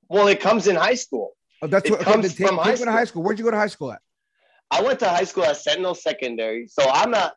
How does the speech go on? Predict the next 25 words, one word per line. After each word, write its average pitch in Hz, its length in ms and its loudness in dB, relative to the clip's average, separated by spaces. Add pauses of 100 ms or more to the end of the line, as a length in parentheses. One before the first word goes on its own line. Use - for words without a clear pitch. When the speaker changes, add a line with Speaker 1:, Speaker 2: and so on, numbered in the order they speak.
Speaker 1:
I 202 300 0
immigrated 170 460 -4
to - 80 -16
Canada. 127 540 -4
I'm 127 340 -2
in 123 120 -6
Vancouver, 131 420 -6
Canada, 113 480 -4
guys. 107 360 -6 (440)
And 143 240 2
I 135 320 0
immigrated 156 540 -2
here 131 140 -2
when 127 120 -2
I 117 60 -4
was 110 220 -8
nine. 110 380 -6
And 107 120 -8
I 107 220 -6 (460)
was 156 300 2
a 170 80 0
Speaker 2:
From 175 220 -2
Speaker 1:
smart 175 240 4
Speaker 2:
where? 120 60 -6
Speaker 1:
kid 143 380 -2